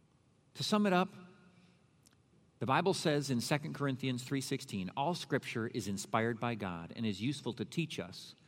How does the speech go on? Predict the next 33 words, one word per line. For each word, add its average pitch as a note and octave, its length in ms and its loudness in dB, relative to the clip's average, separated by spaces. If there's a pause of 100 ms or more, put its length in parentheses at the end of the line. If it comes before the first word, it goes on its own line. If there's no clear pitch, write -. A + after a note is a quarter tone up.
(140)
what A2+ 120 2
is G2 140 -4
true D#3+ 480 0 (400)
and G#2 140 -4
to A2 80 -2
make C3 280 4
us B2+ 140 0
realize G2 640 0
what A2 120 2
is F#2+ 120 -4
wrong A2+ 320 0
in A#2+ 80 0
our B2 100 0
lives. F2+ 560 -6 (560)
It D#3+ 120 0
corrects C#3 460 2
us G#2 300 -2
when A#2+ 140 0
we A#2 100 2
are A2 100 2
wrong, A#2 300 0
and G#2 80 0
it - 100 -6
teaches A2 400 -2
us - 280 -6 (220)
to G#2+ 100 -6
do G#2+ 120 0
right." G#2 320 -4 (760)
We C#3 120 2
start F3 720 4
with F#3 140 4
Scripture. - 520 -2 (1400)
Then, D3 500 2